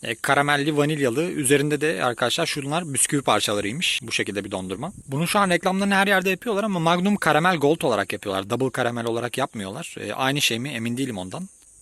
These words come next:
Ama baktığım bütün Algida'nın dondurma dolaplarında, e, Double Caramel Gold var. E, normal kalema-, Caramel Gold yok. Onunla ilgili yeni bir şey olursa yorumlarda belirtirim zaten. Hemen bir tadına bakayım erimeden dondurma. Evet, üstteki gold çikolatanın hemen altında bir karamel tabakası var. Onun içinde de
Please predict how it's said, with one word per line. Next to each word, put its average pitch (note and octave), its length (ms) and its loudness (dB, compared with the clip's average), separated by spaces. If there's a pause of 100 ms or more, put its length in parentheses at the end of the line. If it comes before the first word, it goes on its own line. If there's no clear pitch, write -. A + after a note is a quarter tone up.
Ama C3+ 180 -4
baktığım D3 400 2
bütün D#3 240 -4
Algida'nın C3 500 0
dondurma B2+ 360 0
dolaplarında, G#2 760 -2
e, A2 140 -4
Double A#2+ 260 0
Caramel F#2 280 -2
Gold F#2+ 280 -8
var. C#3+ 240 -10 (100)
E, G2+ 120 -8
normal G#2 260 0
kalema-, G#2 440 -4
Caramel G#2 280 -2
Gold G#2+ 320 -8
yok. B2 300 -8
Onunla A#2+ 260 -2
ilgili A2+ 220 -2
yeni A#2 160 0
bir A2 60 0
şey A2+ 140 0
olursa C3 380 -4 (140)
yorumlarda G#2 560 -4
belirtirim G2+ 440 -4
zaten. F2+ 360 -6
Hemen A2 300 -2
bir C3 80 -6
tadına A2 320 -6
bakayım G2+ 240 -6
erimeden F#2 400 -6
dondurma. F#2 400 -10 (340)
Evet, A2+ 200 -4
üstteki C3 440 -2 (140)
gold B2+ 280 2
çikolatanın C3+ 420 0
hemen C#3 180 0
altında A#2+ 340 -2
bir C#3+ 80 -4
karamel A2+ 420 0
tabakası - 460 -4
var. - 220 -2
Onun B2 180 -4
içinde B2+ 320 -2
de D#3+ 160 0